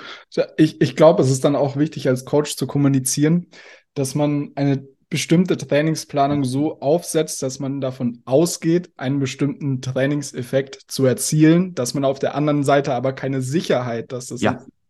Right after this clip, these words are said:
Speaker 1: hat, dass das in der Praxis auch genauso sein wird. Und genau deswegen ist dieses Feedback auch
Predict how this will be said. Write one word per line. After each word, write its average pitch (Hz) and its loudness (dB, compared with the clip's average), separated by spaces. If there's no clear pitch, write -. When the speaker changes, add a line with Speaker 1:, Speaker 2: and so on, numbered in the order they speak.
Speaker 1:
hat, - -4
dass 135 2
das 135 0
in 139 4
der 135 6
Praxis 131 -4
auch 135 -2
genauso 135 2
sein 131 2
wird. 127 -4
Und 139 -12
genau 143 0
deswegen 143 -4
ist 117 -14
dieses 131 -6
Feedback 135 -2
auch 127 -6